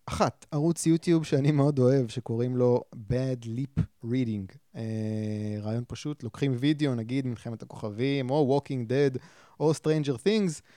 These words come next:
לוקחים כמה דקות ועושים דיבוב לפי השפתיים של הדמויות, אבל עם טקסט אחר לגמרי. זה לא כך חדש, אבל נתקלתי בזה שוב, אה, אתמול, שלשום. יש סרטונים חדשים. זה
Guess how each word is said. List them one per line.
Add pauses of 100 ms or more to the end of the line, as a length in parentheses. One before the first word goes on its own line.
(180)
לוקחים
כמה
דקות
ועושים
דיבוב
לפי
השפתיים
של
הדמויות,
אבל
עם
טקסט
אחר
לגמרי. (480)
זה
לא
כך
חדש,
אבל
נתקלתי
בזה
שוב,
אה,
אתמול,
שלשום. (380)
יש
סרטונים
חדשים. (320)
זה